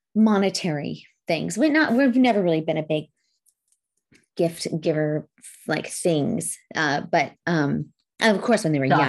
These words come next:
Speaker 1: young, it was, like, the
Speaker 2: Less
Speaker 1: Elmo
Speaker 2: stuff.
Speaker 1: dolls and
Speaker 2: Yeah.
Speaker 1: But yeah, that's one of the big, over the last, really the last ten years, we've been pretty sparse with the actual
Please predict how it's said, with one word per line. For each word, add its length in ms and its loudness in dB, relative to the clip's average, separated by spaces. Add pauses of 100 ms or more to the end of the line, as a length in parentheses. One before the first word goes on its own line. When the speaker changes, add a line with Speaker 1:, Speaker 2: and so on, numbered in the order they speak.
Speaker 1:
young, 140 -2
it 60 -4
was, 120 -2
like, 160 -4
the 140 -4 (180)
Speaker 2:
Less 400 2
Speaker 1:
Elmo 320 2
Speaker 2:
stuff. 160 0
Speaker 1:
dolls 520 2
and 240 -4 (420)
Speaker 2:
Yeah. 160 -6 (140)
Speaker 1:
But 260 2
yeah, 360 0
that's 320 -2
one 140 4
of 60 2
the 80 0
big, 260 -2
over 200 0
the 100 0
last, 520 0
really 240 0
the 100 0
last 400 -2
ten 320 -2
years, 300 -6
we've 160 -4
been 200 -4
pretty 560 -6 (800)
sparse 960 -4
with 200 -6
the 140 -8
actual 460 -4